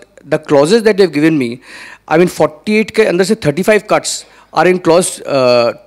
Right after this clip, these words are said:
two point seven, which says smoking and drinking ke upar tag lagna chahiye. I mean,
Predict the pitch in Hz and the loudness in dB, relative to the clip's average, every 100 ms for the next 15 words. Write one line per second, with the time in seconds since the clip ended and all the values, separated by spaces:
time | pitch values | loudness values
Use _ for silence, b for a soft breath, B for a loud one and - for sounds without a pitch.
0 | - 190 196 185 175 160 139 127 95 b | -8 -4 0 0 0 0 0 -2 -6 b
1 | b b b - 160 - 196 170 185 - | b b b -6 -4 0 2 2 0 -6
2 | b b b _ - - 165 185 208 202 | b b b _ -8 0 0 0 -2 -4
3 | - 175 175 - - - 135 160 151 185 | -2 -2 -2 -6 -16 -10 -2 -2 0 -2
4 | 175 - _ - - - 180 175 - - | -4 -8 _ -20 -20 -2 2 2 0 -2
5 | 147 143 131 127 120 - 104 - _ _ | -2 0 -2 -2 -6 -8 -12 -16 _ _
6 | b b b b b b - 175 208 | b b b b b b -8 -4 -4